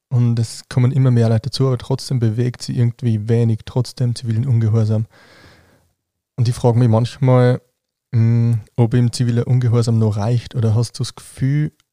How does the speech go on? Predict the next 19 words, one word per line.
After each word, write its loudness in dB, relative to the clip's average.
mm, 2
was -2
müsste -2
sich -8
verändern, 0
dass -2
es -16
noch 2
mehr 0
wirkt? -2
So -6
muss 0
Aktivismus -4
noch 0
größer -4
oder 0
muss 0
es -6
noch 0